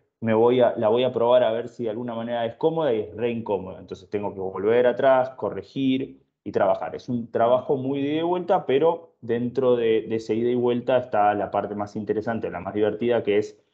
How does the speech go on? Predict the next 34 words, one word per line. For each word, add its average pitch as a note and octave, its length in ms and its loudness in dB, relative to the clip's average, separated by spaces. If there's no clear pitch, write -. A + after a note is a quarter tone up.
cuando A#2+ 300 2
empezamos A#2 500 -2
a G#2+ 100 6
validar A2 520 2
nuestras - 440 -10
ideas, G2 240 -4
cuando F#2+ 200 -8
empezamos A2 300 -4
a G#2 40 0
decir, A2 220 -2
"Che, C#3 160 4
mirá, C3 180 0
esto C3 160 -4
funciona, A2 580 -6
uy, D#3+ 160 0
qué - 100 0
bueno C#3+ 220 2
que A#2 60 0
está, - 380 -2
me A#2+ 120 2
gusta D3 180 2
este - 140 -4
material, B2 420 2
por G#2+ 160 -2
ahí C3+ 120 4
habría C3 260 2
que A#2 160 2
mezclarlo B2 500 0
con A2+ 140 -6
este A2 240 -4
otro". - 380 -8
Eso D#3+ 320 2
hace C3 300 0
al, A#2 340 0